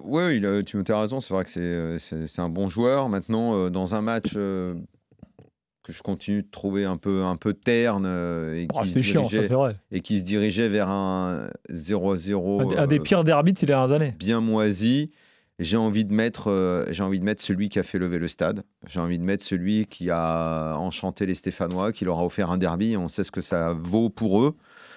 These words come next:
Speaker 1: Donc, j'ai envie de mettre Berich, quoi. Parce que même si c'est juste ça, euh, l'homme qui allume la flamme, euh, l'homme qui, euh, qui fait le frisson hier, c'est lui. Donc, on est obligé de le mettre en avant, quoi.
Speaker 2: Bah, moi, j'ai quand même envie de citer un gars qu'on a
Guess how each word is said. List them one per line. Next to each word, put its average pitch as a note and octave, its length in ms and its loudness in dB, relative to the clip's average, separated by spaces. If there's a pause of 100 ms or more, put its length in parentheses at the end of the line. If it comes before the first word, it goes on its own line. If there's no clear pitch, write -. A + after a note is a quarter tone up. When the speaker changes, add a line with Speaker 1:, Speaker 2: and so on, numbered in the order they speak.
(140)
Speaker 1:
Donc, G#2 220 2
j'ai G#2+ 80 0
envie F#2 160 0
de F2 60 -2
mettre F2+ 180 0
Berich, F#2 400 0
quoi. - 240 -12
Parce - 180 -10
que - 120 -6
même F2 240 -2
si - 140 -10
c'est F2+ 180 -4
juste G#2 360 -2
ça, A#2+ 340 0 (420)
euh, E2+ 360 0
l'homme A2 300 4
qui G2+ 100 -2
allume G2 220 0
la F#2 120 2
flamme, A2+ 380 0
euh, E2+ 240 -2
l'homme F#2+ 300 0
qui, F2 260 -4
euh, E2 220 -4
qui - 180 -8
fait - 200 -2
le F2 80 -2
frisson G2+ 520 -6
hier, F#2+ 280 -2
c'est - 140 -6
lui. G#2 260 -2 (400)
Donc, F2+ 200 -4
on F#2 100 -2
est F2 40 -2
obligé F2 320 -2
de E2 60 -6
le F2 80 -2
mettre E2+ 240 -6
en - 40 -6
avant, F#2+ 260 -4
quoi. - 140 -20 (960)
Speaker 2:
Bah, E3+ 80 4
moi, C#4 100 6
j'ai B3+ 100 6
quand G#3+ 140 4
même C4 140 6
envie A3 160 8
de G#3+ 60 2
citer G3+ 320 4
un F3 140 6
gars F3+ 180 6
qu'on C#3+ 160 2
a C3 100 6